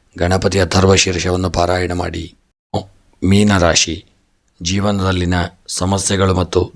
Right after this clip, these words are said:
ದುಃಖಗಳು ಎರಡೂ ತನ್ನ ಇರುವಿಕೆಯನ್ನು ತಿಳಿಸಲಿದೆ. ಶುಭ ಕಾರ್ಯ ನಡೆಸಿಕೊಡುವಲ್ಲಿ ಪ್ರಮುಖ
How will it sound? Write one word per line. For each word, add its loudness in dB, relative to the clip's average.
ದುಃಖಗಳು 0
ಎರಡೂ 0
ತನ್ನ 0
ಇರುವಿಕೆಯನ್ನು 0
ತಿಳಿಸಲಿದೆ. -2
ಶುಭ 0
ಕಾರ್ಯ 2
ನಡೆಸಿಕೊಡುವಲ್ಲಿ 0
ಪ್ರಮುಖ 0